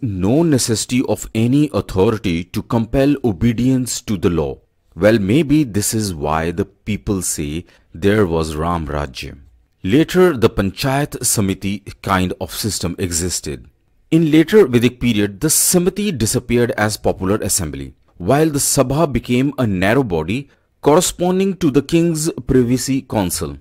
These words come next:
Let me clarify that when Hindu law term is used as a historic term, refers to the code of laws applied to the Hindus, Buddhists, Jains and Sikhs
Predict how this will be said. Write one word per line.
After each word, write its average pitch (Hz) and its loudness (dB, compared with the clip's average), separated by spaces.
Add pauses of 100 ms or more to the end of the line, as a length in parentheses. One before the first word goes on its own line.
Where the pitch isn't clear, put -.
(160)
Let 123 2
me 139 4
clarify 101 2
that 78 -6
when 127 0
Hindu 123 -2
law 98 0
term 92 -2
is 73 -6
used 90 -6 (280)
as 104 0
a 104 0
historic 113 0
term, 92 0
refers 139 0
to 131 -6
the 117 0
code 107 -2 (100)
of 98 -4 (340)
laws 131 2
applied 98 -2
to 101 -6
the 87 -2
Hindus, 101 -2
Buddhists, 101 0
Jains 98 -4
and 92 -4
Sikhs - -2